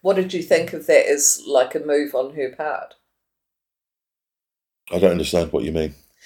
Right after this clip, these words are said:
Speaker 1: Well, I kind
Speaker 2: What
Speaker 1: of
Speaker 2: do you think? You sound like you got a thought. I'm not.
Speaker 1: Well, I mean, she's the only person with the knowledge that it's gonna be a tie,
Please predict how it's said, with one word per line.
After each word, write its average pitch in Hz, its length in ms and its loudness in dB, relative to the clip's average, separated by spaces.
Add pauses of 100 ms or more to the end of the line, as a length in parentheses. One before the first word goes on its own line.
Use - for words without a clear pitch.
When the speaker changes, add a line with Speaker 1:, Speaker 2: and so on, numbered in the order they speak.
(760)
Speaker 1:
Well, 220 460 4 (1000)
I 208 100 6
kind 247 280 -2
Speaker 2:
What - 60 4
Speaker 1:
of - 60 2
Speaker 2:
do 220 60 2
you 151 160 4
think? 104 220 0
You 110 80 -2
sound 117 180 2
like 113 100 0
you 104 60 0
got 104 100 6
a 98 40 -2
thought. 98 280 4
I'm 92 120 2
not. 92 260 -2
Speaker 1:
Well, 370 460 -4
I 254 100 4
mean, 247 320 0 (480)
she's 247 400 -6
the 233 160 2
only 240 220 2
person 190 840 2
with 160 400 0
the 170 380 4
knowledge 175 480 0
that 170 140 0
it's - 140 -6
gonna 175 200 -4
be 165 360 -4
a - 60 0
tie, 165 520 2